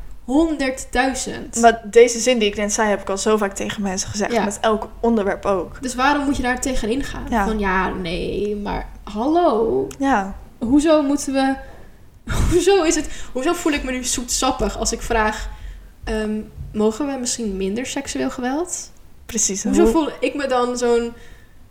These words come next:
Speaker 1: weet je wel, zo van... Oh, weet je, snap je
Speaker 2: Ja,
Speaker 1: wat ik bedoel?
Speaker 2: ik snap het. Van, waarom moet je zo voelen, terwijl
Speaker 1: Terwijl het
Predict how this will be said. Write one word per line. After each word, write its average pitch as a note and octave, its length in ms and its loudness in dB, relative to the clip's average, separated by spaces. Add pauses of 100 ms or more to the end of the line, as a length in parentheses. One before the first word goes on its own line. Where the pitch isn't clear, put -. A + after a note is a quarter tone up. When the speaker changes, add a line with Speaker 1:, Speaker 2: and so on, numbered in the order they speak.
(120)
Speaker 1:
weet A#3+ 100 -4
je - 0 -
wel, A#3 120 2
zo A3+ 80 -4
van... A3+ 180 -10 (320)
Oh, A3+ 120 -10 (200)
weet - 180 -12
je, - 100 -20
snap - 220 -2
je D#4+ 60 6
Speaker 2:
Ja, D#4+ 60 6
Speaker 1:
wat D4+ 100 6
ik D#4 40 0
bedoel? F4 260 4 (140)
Speaker 2:
ik C#4 140 2
snap D4 260 4
het. G3 220 0
Van, G#3+ 360 0
waarom B3+ 400 4
moet A#3+ 180 -2
je A#3+ 60 -2
zo A#3 240 6
voelen, A3 460 2
terwijl F#3 580 0 (120)
Speaker 1:
Terwijl C#4 280 2
het - 40 -4